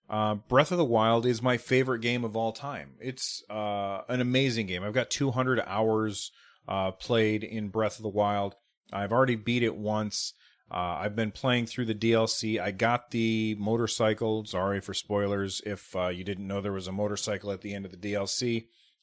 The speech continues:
Um, I have, like, I've got all four of the dungeons done in the hard mode, and I've been having an absolute blast with it. I haven't played it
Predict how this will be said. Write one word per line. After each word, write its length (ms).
Um, 460
I 440
have, 480
like, 340
I've 220
got 240
all 200
four 380
of 60
the 100
dungeons 600
done 380
in 280
the 100
hard 440
mode, 440
and 320
I've 180
been 140
having 320
an 80
absolute 500
blast 380
with 120
it. 60
I 140
haven't 300
played 280
it 140